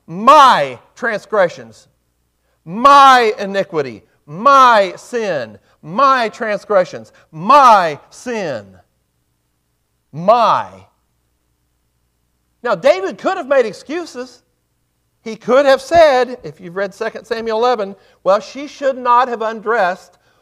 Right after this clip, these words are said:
on her roof right into view of my palace." Well, that's very true. She shouldn't have. But it didn't excuse his sin. He was still guilty. She was guilty. She had to take care of her, her sin. He had to take care of his own sin. It was still his sin.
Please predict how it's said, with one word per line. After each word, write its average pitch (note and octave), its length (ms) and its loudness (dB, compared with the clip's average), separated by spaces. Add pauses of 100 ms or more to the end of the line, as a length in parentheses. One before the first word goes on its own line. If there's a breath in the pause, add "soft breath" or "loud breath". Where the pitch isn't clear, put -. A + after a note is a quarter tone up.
on G3+ 220 -2
her G3+ 120 0
roof F3+ 360 2
right F#3+ 200 2
into F#3+ 200 -8
view F#3+ 180 -10
of F3 80 -4
my E3+ 160 -4
palace." E3+ 420 -2
Well, F#3+ 120 -8
that's C#4+ 220 -8
very C#4 200 -8
true. F4+ 300 -14
She D4 140 -20
shouldn't B3 280 -20
have. F2 140 -20 (1120)
But G#3+ 100 -8
it D#3+ 160 -10
didn't G#3+ 180 -10
excuse G3 380 -18
his F3+ 160 -12
sin. A#3+ 320 -10 (1200)
He A3+ 140 -16
was A3+ 120 -8
still G#3+ 160 -6
guilty. G3 300 -10
She - 180 -18
was D#3 140 -14
guilty. A2 180 -14 (200)
She - 120 -12
had G#3 100 -8
to A3+ 60 -14
take G#3 80 -12
care G3+ 100 -8
of F#3 60 -10
her, F3+ 180 -14
her E3+ 140 -14
sin. D3+ 240 -16 (220)
He G#3+ 100 -14
had G#3+ 80 -6
to F3 60 -14
take F#3 180 -12
care F3+ 120 -12
of D#3 40 -12
his D3 100 -14
own D3+ 160 -14
sin. F2+ 280 -20 (160)
It E3+ 40 -12
was D3+ 140 -16
still G#3 180 -6
his D#3+ 220 -12
sin. A#2+ 320 -16